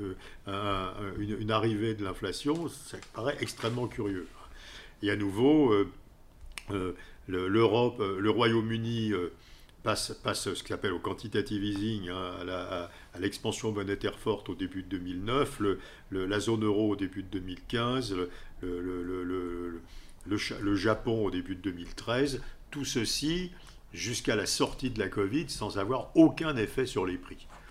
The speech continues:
Et la théorie dominante à l'époque, c'était que l'excès de création monétaire qui était clair faisait ba-, monter les prix des actifs, faisait pas monter les prix des biens.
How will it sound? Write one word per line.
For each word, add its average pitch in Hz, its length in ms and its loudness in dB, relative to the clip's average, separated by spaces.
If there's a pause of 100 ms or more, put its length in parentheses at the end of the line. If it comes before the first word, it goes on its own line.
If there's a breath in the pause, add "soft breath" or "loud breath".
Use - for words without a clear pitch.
(400 loud breath)
Et 104 60 0
la 101 120 4
théorie 147 420 10
dominante 107 520 0
à 98 80 0
l'époque, 175 400 0
c'était 139 480 0
que 131 380 4 (220 loud breath)
l'excès 131 460 4
de - 80 -2
création 110 400 0
monétaire 104 560 0
qui - 120 -4
était 92 180 -6
clair 165 360 -4 (480 loud breath)
faisait 113 320 4
ba-, 104 300 0
monter 110 420 4
les 110 120 2
prix - 180 0
des 101 240 0
actifs, 135 480 0
faisait 90 200 -4
pas 110 140 -4
monter 98 300 -4
les 92 100 -2
prix - 180 -8
des 95 140 -4
biens. 110 280 0